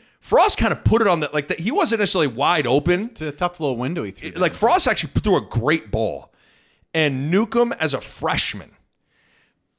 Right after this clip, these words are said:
Speaker 1: ki-, with the, with a guy draped on his back, bobbles it and catches it to get them out of the, a big gain. It was probably a forty, fifty-yard gain.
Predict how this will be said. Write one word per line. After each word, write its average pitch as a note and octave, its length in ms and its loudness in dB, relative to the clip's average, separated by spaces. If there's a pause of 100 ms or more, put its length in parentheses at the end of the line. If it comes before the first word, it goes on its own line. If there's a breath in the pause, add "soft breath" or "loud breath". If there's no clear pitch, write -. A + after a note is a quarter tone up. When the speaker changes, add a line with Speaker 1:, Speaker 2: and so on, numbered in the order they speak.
(400)
Speaker 1:
ki-, - 260 -8
with C#3+ 280 -2
the, C3 260 2
with C#3 380 -4
a B2 80 -12
guy D#3 240 -2
draped F3 320 -4
on F3+ 60 -6
his D#3 100 -14
back, C#3+ 400 -6
bobbles F3+ 500 -2
it G3 260 -2
and C3+ 280 -10
catches F#3+ 560 -8
it F2 280 -16 (580)
to D3 80 -6
get D#3+ 200 -4
them D#3 120 -4
out E3 220 0
of F3+ 80 -6
the, E3+ 100 -4
a D3 460 -4
big D#3 300 -2
gain. D#3+ 160 -2
It - 20 -2
was C#3+ 100 -2
probably E3 200 0
a - 20 -10
forty, F#3+ 400 0
fifty-yard D#3+ 680 -4
gain. G#2+ 520 -10